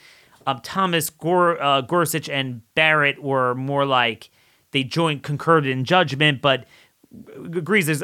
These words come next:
there are, like, maybe a little bit more avenues to get standing, and Alito would have even given standing here. Now, it's probably the right decision. I, I, I said that all along. Like, you can't get a court to force a president to actually do something.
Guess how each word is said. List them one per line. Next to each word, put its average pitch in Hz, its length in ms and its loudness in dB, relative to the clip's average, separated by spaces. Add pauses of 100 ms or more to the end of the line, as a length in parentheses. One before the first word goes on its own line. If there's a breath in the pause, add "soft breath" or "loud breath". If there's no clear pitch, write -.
there 180 160 0
are, 170 200 4
like, 143 160 2
maybe 143 240 6
a 131 60 2
little 196 220 4
bit 180 120 0
more 165 180 0
avenues 156 380 -2
to 151 80 -8
get 139 160 -2
standing, 139 520 0 (360 soft breath)
and 135 120 2
Alito 180 340 4
would 160 120 0
have 143 60 -4
even 151 220 -4
given 143 420 -4
standing 135 340 -2
here. 120 220 -4 (260 loud breath)
Now, 240 180 -2
it's 220 140 0
probably 320 320 0
the 175 120 0
right 151 300 2
decision. 147 480 2
I, 151 120 2
I, 127 240 -2 (240)
I 135 120 0
said 156 220 -2
that 147 100 2
all 139 180 4
along. 139 340 0
Like, 120 180 -6
you 127 140 -14
can't 160 320 -6
get 147 120 0
a 131 140 -6 (180)
court 151 320 -6
to 120 220 -6 (220 soft breath)
force 156 340 -2
a 127 60 -10
president 135 500 -4
to 131 100 -8
actually 127 420 -4
do 123 280 -8
something. 156 640 -4